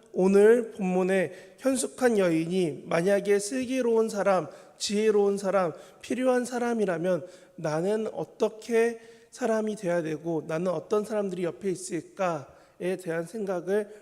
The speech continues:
고민하게 되었습니다. 사실 삼십일 장이 제가 결혼하기 전만 해도 이런 기도 제목이었죠. "하나님,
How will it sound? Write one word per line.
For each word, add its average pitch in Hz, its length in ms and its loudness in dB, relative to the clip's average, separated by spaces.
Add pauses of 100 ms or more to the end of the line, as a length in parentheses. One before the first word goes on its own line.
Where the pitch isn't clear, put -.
(160)
고민하게 170 440 -2
되었습니다. 147 800 -8 (480)
사실 220 340 0
삼십일 233 500 -4
장이 190 500 -2 (320)
제가 190 280 0
결혼하기 196 520 0
전만 175 360 -2
해도 170 440 -2 (260)
이런 202 240 -2
기도 185 220 -4
제목이었죠. 156 680 -6 (220)
"하나님, 185 640 2